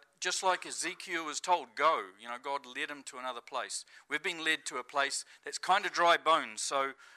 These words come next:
we packed up our life into six suitcases, um, met at the airport by these wonderful people. I'll share more about them in a moment. Um, next. And ended up in this country of Estonia.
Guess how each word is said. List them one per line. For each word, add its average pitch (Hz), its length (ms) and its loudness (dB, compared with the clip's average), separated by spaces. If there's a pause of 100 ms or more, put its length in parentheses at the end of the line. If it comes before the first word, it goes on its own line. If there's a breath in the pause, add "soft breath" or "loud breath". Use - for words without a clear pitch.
(120)
we 185 220 -2
packed 170 320 2
up 165 160 4
our 131 180 2
life 139 300 2
into 117 160 -12
six - 300 -4
suitcases, 190 720 0 (300 loud breath)
um, 123 240 0
met 160 140 4
at 185 120 -4
the 147 160 -4
airport 190 420 4
by 135 140 4
these 123 220 -10
wonderful 139 340 -8
people. 175 400 -10
I'll 117 120 -6
share 147 260 -4
more 135 220 -6
about 123 280 -4
them 135 160 -6
in 127 80 -10
a 123 60 -12
moment. 151 420 -8 (340 loud breath)
Um, 110 300 -4 (180)
next. - 400 -8 (280 soft breath)
And 147 360 2
ended 180 260 -2
up 151 240 6
in 156 220 -2
this 160 160 -2
country 180 480 0
of 151 100 2
Estonia. 160 440 2